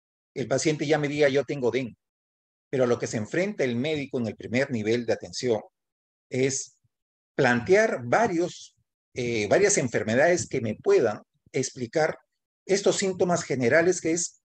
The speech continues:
bastante común a otras enfermedades. Entonces, lo primero que tenemos que definir es síndrome febril agudo. ¿A qué nosotros llamamos síndrome febril agudo? Es aquel proceso febril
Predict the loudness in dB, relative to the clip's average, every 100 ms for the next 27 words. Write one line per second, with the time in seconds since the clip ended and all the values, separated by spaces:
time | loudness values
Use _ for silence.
0 | _ -2 -2 0 0 0 2 -2 -2 -2
1 | -4 -4 -2 2 2 2 -2 -8 -12 -16
2 | -12 -10 -12 -16 -20 _ _ -20 _ _
3 | -4 2 2 2 0 -2 -8 _ _ _
4 | _ 0 2 4 2 2 2 2 2 0
5 | 0 0 -2 -2 -2 -2 -2 -8 -8 -4
6 | 0 4 2 0 -8 -8 -6 -4 -2 -2
7 | -4 -8 -10 -6 -8 -10 -20 _ _ _
8 | -8 -4 0 0 0 -2 0 2 2 0
9 | -2 -4 -4 -2 -2 -6 -4 -2 -2 -4
10 | -8 _ _ _ _ _ _ _ -2 2
11 | 2 4 2 2 -2 0 -2 -4 -6 -2
12 | 0 2 0 -4